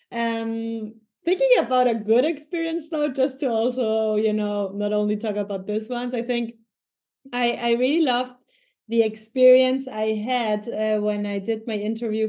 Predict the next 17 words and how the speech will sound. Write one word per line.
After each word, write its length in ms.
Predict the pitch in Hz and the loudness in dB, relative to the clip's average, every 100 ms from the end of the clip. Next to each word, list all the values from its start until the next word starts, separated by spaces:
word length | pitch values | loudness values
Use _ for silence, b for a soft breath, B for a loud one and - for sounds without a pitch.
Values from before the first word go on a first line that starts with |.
| 214 | -2
for 220 | 196 190 | -4 -2
Roche, 480 | 202 220 220 - - | -2 -2 -2 -4 -4
when, 560 | 220 208 196 196 202 | -4 -4 -6 -10 -8
you 100 | 208 | -4
know, 120 | 208 208 | -2 -4
the 100 | 202 | -4
company 400 | 220 208 220 196 | -6 -4 -4 -4
that 160 | 202 | -4
I 120 | 196 | -4
worked 380 | 190 196 202 190 | -2 -4 -4 -6
in, 300 | 208 196 196 | -8 -8 -8
uh, 240 | 190 185 185 | -8 -8 -8
for, 320 | 185 180 180 175 | -6 -6 -6 -10
I 80 | - | -16
think, 160 | 208 196 | -16 -8
three 160 | 202 202 | -4 -2
years. 400 | 240 262 262 | -2 -2 -2